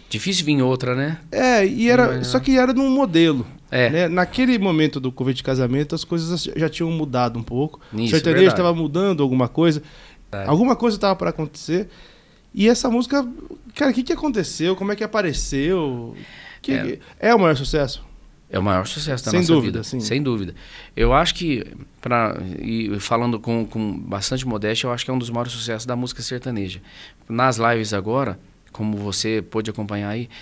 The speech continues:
Speaker 1: Gustavo cantou, a Simone Simaria
Speaker 2: Não,
Speaker 1: cantou,
Speaker 2: é,
Speaker 1: Marília
Speaker 2: todo mundo
Speaker 1: Mendonça
Speaker 2: canta,
Speaker 1: cantou,
Speaker 2: nos
Speaker 1: todo mundo
Speaker 2: shows,
Speaker 1: cantou
Speaker 2: tudo, tudo.
Speaker 1: em todos os shows. É, essa música, foi, depois de ter lançado várias músicas, um, dois, três, por exemplo, que foi uma música divertida, a gente veio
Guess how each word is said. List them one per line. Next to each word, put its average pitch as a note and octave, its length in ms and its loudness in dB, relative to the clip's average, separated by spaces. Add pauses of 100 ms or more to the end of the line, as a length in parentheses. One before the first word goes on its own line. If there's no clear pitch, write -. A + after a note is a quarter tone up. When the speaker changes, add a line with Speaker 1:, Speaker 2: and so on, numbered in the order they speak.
(220)
Speaker 1:
Gustavo B2 380 -4
cantou, G#2 800 -4
a G2 200 -4
Simone A2 280 -4
Simaria A2+ 300 -6
Speaker 2:
Não, D4 140 6
Speaker 1:
cantou, B3+ 140 8
Speaker 2:
é, - 40 8
Speaker 1:
Marília A#2 320 2
Speaker 2:
todo - 80 4
mundo - 140 2
Speaker 1:
Mendonça B2+ 160 2
Speaker 2:
canta, D#3 80 2
Speaker 1:
cantou, B2+ 340 -2
Speaker 2:
nos - 120 -10
Speaker 1:
todo F3+ 220 4
mundo E3 60 2 (100)
Speaker 2:
shows, D#3 100 2
Speaker 1:
cantou D#3+ 360 2
Speaker 2:
tudo, A#2 160 -8
tudo. B2+ 180 -6
Speaker 1:
em A2+ 40 -8
todos C#3 220 -2
os C#3+ 80 -6
shows. G2+ 420 -6 (640)
É, A#2 260 0
essa B2 200 2
música, E3 260 -2
foi, B2+ 300 -8
depois B2+ 280 -6
de - 60 -16
ter F#3 100 0
lançado A#2+ 360 -4
várias A#2 260 -2
músicas, C3+ 300 -2
um, C#3 40 0
dois, A#2+ 180 2
três, B2+ 180 -2
por B2+ 140 -10
exemplo, A#2 220 -8
que - 100 -20
foi A2 320 -4 (480)
uma A#2 180 -4
música A#2+ 320 -4
divertida, A2+ 680 -2
a G2 40 -2
gente D3 200 -4
veio G3 220 -2